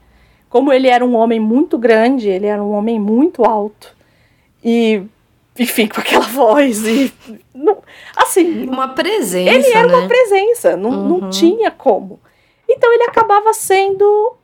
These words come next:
Speaker 1: é, coadjuvante. E nesses outros filmes, ele era sempre a estrela. Porque ele sempre tinha essa pinta de vilão,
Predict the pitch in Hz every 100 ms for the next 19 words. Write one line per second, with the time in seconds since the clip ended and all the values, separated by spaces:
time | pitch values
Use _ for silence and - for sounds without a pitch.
0 | _ - 269 277 349 285 403 427 415 269
1 | - - - _ _ _ _ _ _ -
2 | 453 539 302 240 233 180 160 202 - 277
3 | 370 427 226 247 330 403 - 330 392 -
4 | 196 - - 160 131 131 _ _ _ _
5 | _ _ _ 330 320 370 349 349 - 370
6 | 370 392 - 370 359 370 359 _ _ -
7 | 339 339 359 - 392 349 349 427 359 311